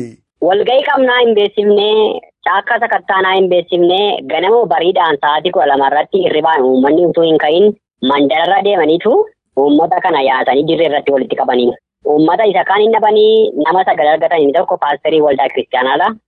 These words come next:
Warreen kaan immoo namootuma dafqaan bulaadha hojii isaanii hojjetatu. Hirribarraa ka'anii bariimaan dirree irratti walitti qabanii namoota sagal irratti rasaasa roobsanii achitti ajjeesaniiti deeman.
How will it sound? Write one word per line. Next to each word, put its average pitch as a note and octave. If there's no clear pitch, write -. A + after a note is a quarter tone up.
Warreen D#3+
kaan F3+
immoo E3+
namootuma D3+
dafqaan C3
bulaadha D3
hojii B2
isaanii B2+
hojjetatu. C#3
Hirribarraa D#3
ka'anii F3+
bariimaan E3
dirree E3+
irratti D3+
walitti D3
qabanii C3+
namoota D3
sagal C3
irratti B2+
rasaasa C3+
roobsanii C#3
achitti C#3
ajjeesaniiti C3
deeman. D3+